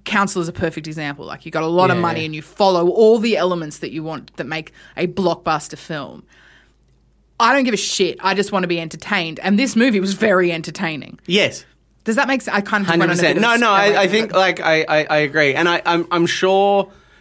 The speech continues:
Speaker 2: yeah, yeah, I'm sure, like, in a different world, if I'd come in, like, uh, swinging a little less hard for this movie, you would have, like, probably picked out a little more,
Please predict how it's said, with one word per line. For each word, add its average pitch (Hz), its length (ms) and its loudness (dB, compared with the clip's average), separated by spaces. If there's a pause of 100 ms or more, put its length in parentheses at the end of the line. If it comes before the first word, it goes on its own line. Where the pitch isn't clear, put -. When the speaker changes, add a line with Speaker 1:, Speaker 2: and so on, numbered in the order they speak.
(300)
Speaker 2:
yeah, 302 140 -6
yeah, 392 460 -2
I'm - 160 6
sure, 262 400 4
like, 233 340 0 (240)
in 202 120 2
a 190 60 6
different 214 400 0
world, 190 340 6
if 185 80 0
I'd 196 180 2
come 196 220 0
in, 175 240 2
like, 160 320 0
uh, 170 160 -2
swinging 160 540 2
a 147 40 4
little 156 220 2
less 151 240 2
hard 147 240 0
for 147 80 -6
this 135 180 -2
movie, 139 480 0
you 143 180 -4
would 147 120 0
have, 143 180 0
like, 135 220 0
probably 139 420 -2
picked 131 320 -8
out 151 160 0
a 160 60 -6
little 254 280 0
more, 214 460 6